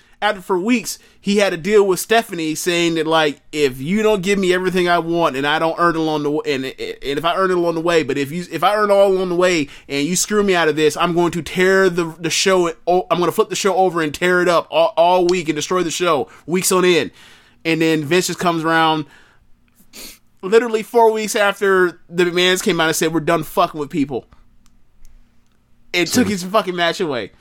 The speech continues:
Speaker 1: So to bait and switch y'all to go to, uh, to buy your travel packages to the baseball stadium in Arizona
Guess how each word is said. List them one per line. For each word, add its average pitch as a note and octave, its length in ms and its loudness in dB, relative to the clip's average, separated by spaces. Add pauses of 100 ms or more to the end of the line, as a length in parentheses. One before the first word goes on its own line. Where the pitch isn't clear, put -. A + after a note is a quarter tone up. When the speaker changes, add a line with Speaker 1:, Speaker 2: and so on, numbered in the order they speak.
(260)
Speaker 1:
So G3+ 140 2
to F#3+ 160 0
bait G#3 220 2
and A3 120 -4
switch A#3 320 0
y'all D#3+ 460 2 (160)
to G#3+ 140 0
go G3+ 340 2
to, F#3 460 2
uh, E3 240 4
to E3 160 -4
buy F3 260 0
your F3+ 140 0
travel F3 320 -4
packages D#3+ 500 -2
to F3+ 80 -2
the E3+ 80 -2
baseball E3+ 500 0
stadium D#3 360 -2
in D3+ 40 4
Arizona D3 540 2